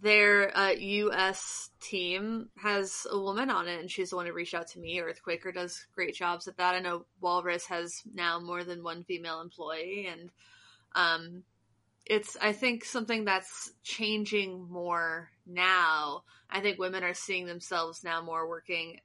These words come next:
at these companies and being hired by these companies or anything like that. So I think, I think that it's on the horizon,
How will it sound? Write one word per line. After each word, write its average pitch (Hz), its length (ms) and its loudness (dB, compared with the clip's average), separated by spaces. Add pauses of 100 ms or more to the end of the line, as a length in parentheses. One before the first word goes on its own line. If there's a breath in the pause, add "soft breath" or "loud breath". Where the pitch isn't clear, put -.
(160)
at 185 180 6 (120)
these 185 240 -2
companies 180 560 -6
and 175 100 -14
being 170 220 -6
hired 170 400 0
by 160 160 -2
these 170 200 -8
companies 165 760 -10
or 156 440 -6 (720 loud breath)
anything 190 460 -2
like 165 240 -10
that. 160 300 -6
So 185 240 -2
I 196 100 2
think, 247 360 0 (180)
I 311 100 4
think 403 220 0 (400)
that 254 260 2
it's - 320 -4 (180)
on 220 220 4
the 220 80 2
horizon, 175 800 -4